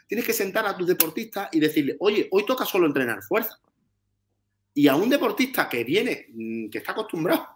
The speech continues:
a la paliza, dile tú que solo tiene que hacer hoy sentadillas traseras, que se vaya a ir para casa, sentadillas, la movilidad, sentadilla, un poco de accesorio de estabilización lumbopélvica y te vas para tu casa.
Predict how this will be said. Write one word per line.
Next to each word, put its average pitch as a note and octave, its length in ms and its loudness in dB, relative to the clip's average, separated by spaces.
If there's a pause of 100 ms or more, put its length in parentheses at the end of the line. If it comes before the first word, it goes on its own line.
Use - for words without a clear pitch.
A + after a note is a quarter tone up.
(200)
a A#2 80 -6
la A2+ 120 -6
paliza, A3 460 0 (160)
dile A3 260 2
tú B3 120 -2
que A#3 120 2
solo G#3+ 220 2
tiene G#3+ 160 2
que G#3 60 0
hacer G3 180 0
hoy A#3 100 4
sentadillas F3+ 560 2
traseras, G#3 340 0
que E3+ 80 -2
se - 100 -6
vaya E3 180 0
a D#3 40 4
ir D3+ 80 2
para A#2+ 160 -8
casa, E3+ 200 -10
sentadillas, G#3+ 460 -2 (300)
la B2+ 120 0
movilidad, C#3 500 6
sentadilla, F#3 500 2
un G3 100 -2
poco F3+ 180 0
de E3 80 2
accesorio D#3+ 400 4
de D3 60 6
estabilización D3 460 -2
lumbopélvica F3+ 520 -2
y D3+ 40 -6
te D3+ 60 -6
vas D#3 160 -2
para C#3 160 -4
tu A#2+ 100 -8
casa. - 240 -16